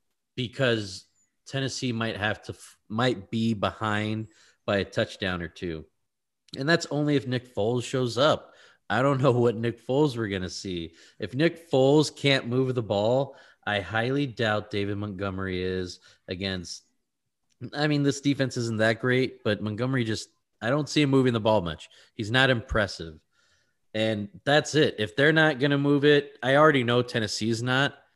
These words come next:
So it's up to Chicago to make this game competitive or not, 'cause Chicago can choose to keep it competitive, or Chicago can actually go out and just take over the ball, take over the whole game, because Tannehill's not good enough to overcome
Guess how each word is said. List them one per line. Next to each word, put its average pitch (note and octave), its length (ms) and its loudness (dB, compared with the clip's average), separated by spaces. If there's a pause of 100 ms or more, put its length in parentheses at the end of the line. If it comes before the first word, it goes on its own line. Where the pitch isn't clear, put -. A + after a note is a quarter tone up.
(340)
So G#2+ 560 4
it's G#2 180 -4
up C3 160 2
to C3 100 -2
Chicago G#2+ 540 0
to F#2 160 -10
make F#2 220 -4
this - 180 -10
game F#2 220 -6
competitive F2 560 -4
or E2+ 80 -6
not, D#2+ 260 -8 (260)
'cause F#2+ 140 -12
Chicago B2 480 -2
can A#2+ 200 -8
choose A#2+ 300 -6
to - 120 -14
keep A2+ 240 -8
it G2+ 120 -8
competitive, D3+ 720 0 (400)
or A2+ 140 0
Chicago A#2+ 520 0
can A2+ 180 -6
actually G2+ 600 -6
go G#2 200 -2
out G2 200 0
and F2+ 120 -8
just F2 240 -12
take B2+ 260 -8
over F#2+ 200 -6
the E2+ 100 -8
ball, D#2+ 420 -8 (120)
take B2 200 -8
over A2 180 -4
the F#2 100 -6
whole A2 200 -4
game, F#2+ 480 -6 (300)
because G2+ 340 -8
Tannehill's B2 600 -2
not G#2+ 300 -6
good A#2+ 160 -2
enough F#2+ 380 -4 (280)
to - 140 -12
overcome A2 800 -4